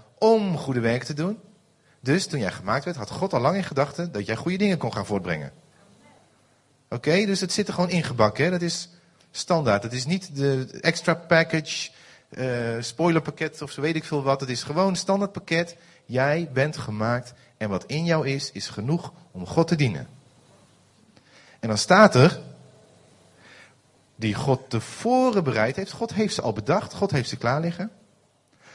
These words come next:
"Opdat wij erin zouden wandelen." Hier staat niet, "Zodat wij erin zouden stressen, zodat wij erin zouden rennen, ploegen, zweten." Hier staat wandelen. Gewoon gaan.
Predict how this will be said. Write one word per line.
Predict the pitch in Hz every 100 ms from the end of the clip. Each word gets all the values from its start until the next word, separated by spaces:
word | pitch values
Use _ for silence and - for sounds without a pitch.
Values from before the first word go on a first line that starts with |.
| - _
"Opdat | 170 143 123
wij | 170
erin | 196 180
zouden | 156 151 135
wandelen." | 139 127 82 69 - _ _ _ _ _ _ _ _ - - _ _ _ _ _ _ -
Hier | 180 226
staat | 208 160
niet, | 220 -
"Zodat | 135 147 143
wij | 131
erin | 120 110
zouden | 87 76
stressen, | - 175 190 - 226 - _ _ _ _ _ _ _ - - -
zodat | 156 143
wij | 143
erin | 131 123
zouden | 110 98 107
rennen, | 123 196 202 220 - - _ _ _ _ _ _ _ _ _ _ -
ploegen, | 170 220 - 214 220 - -
zweten." | 107 127 196 202 - -
Hier | - 123
staat | 123 - 90
wandelen. | 98 143 160 120 92 71 - _ _ _
Gewoon | - 120 113 131 127 113 - -
gaan. | - - 135 135 80